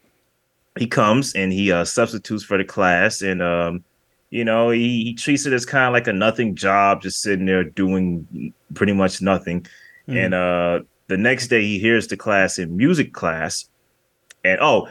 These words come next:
Speaker 1: let me back up a little bit here. Uh, Dewey was originally with a band, but because of a very over-the-top performance he gave, the band kicks him out because he's like the,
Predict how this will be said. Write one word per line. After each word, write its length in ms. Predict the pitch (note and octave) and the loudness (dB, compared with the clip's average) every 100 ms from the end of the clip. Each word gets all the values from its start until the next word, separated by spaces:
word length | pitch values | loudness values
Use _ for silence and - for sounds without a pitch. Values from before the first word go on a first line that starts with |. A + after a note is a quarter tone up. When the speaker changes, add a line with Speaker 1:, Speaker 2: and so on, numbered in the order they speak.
| - | -4
Speaker 1:
let 100 | B2 | 0
me 100 | C3+ | 0
back 300 | A2+ A#2+ A2+ | 2 0 2
up 140 | G#2+ | -2
a 20 | F#2+ | -2
little 180 | F#2 | -2
bit 200 | E2+ F2+ | -2 -4
here. 300 | F2 F#2 D#2+ - _ _ - | -2 -2 -2 -4 _ _ 0
Uh, 380 | G#2+ G#2 G2+ F#2 | 2 4 4 0
Dewey 340 | D#2 D3+ F#3 | 0 2 2
was 200 | D3+ C3 | 2 0
originally 380 | A2 B2 A#2+ A2 | 2 0 0 -2
with 240 | G#2+ A2 | -2 -2
a 40 | E2+ | -4
band, 580 | D#2 F#2+ G#2 A2 A#2 _ _ _ | 2 4 4 2 -2 _ _ _
but 260 | G2+ F#2 - | 2 2 0
because 440 | F#2+ - A2+ A2 | -6 0 0 2
of 140 | F#2+ | -2
a 360 | G#2 G2 F#2 F2+ | 2 2 2 0
very 340 | D2+ G#2 G#2 - | -2 -2 -2 -2
over-the-top 600 | G#2 F#2+ F#2+ - G2+ F#2 | -4 -4 -6 -2 -2 -2
performance 520 | F2+ - F#2+ F#2 F2+ | -6 -4 -2 -2 -4
he 100 | G2+ | -6
gave, 400 | F2+ G2 F#2+ F#2 | 0 2 2 0
the 100 | E2+ | -6
band 380 | D#2+ G2 F#2+ F#2 | 0 2 2 0
kicks 300 | - G2+ - | -4 -2 -4
him 100 | F2+ | -2
out 320 | F2 G2+ - _ _ _ - | 2 2 0 _ _ _ -14
because 340 | - - E2+ | -4 -2 0
he's 260 | - A#2 A#2 | 2 2 2
like 220 | B2 - | 0 2
the, 240 | G#2 F#2+ | 2 2